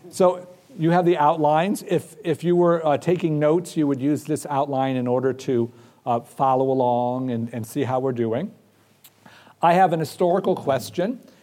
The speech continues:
and, uh, for me, the historical question, uh, is what I am charged with doing today. Are Jews white? What are its implications?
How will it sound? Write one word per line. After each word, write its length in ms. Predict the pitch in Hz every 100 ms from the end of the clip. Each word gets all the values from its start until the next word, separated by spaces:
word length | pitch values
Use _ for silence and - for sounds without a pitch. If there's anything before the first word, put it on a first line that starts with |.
| _
and, 420 | - 139 135 139 135
uh, 220 | 131 127
for 220 | - 143
me, 260 | 143 170 165
the 140 | 143
historical 580 | 135 131 175 170 170 143
question, 640 | - 156 - - 110 160 - _ _ _ -
uh, 200 | 131 127
is 320 | 165 143 135 160
what 400 | 120 151 214 -
I 200 | 147 160
am 380 | 165 156 147 127 _ _ _
charged 560 | - 175 175 190 180 -
with 320 | 143 139 120
doing 480 | 143 147 147 147 127
today. 500 | - 139 127 95 - _ _ _ _ _ _ _ _ _ _ _ -
Are 240 | 156 220
Jews 380 | 175 202 214 135
white? 420 | 139 135 165 - - _ _ _ _ _ _ _ _ _ _ _
What 340 | 117 147 175 -
are 260 | 143 147 160
its 260 | 151 143 - -
implications? 1120 | 151 143 135 123 131 113 - - _ - _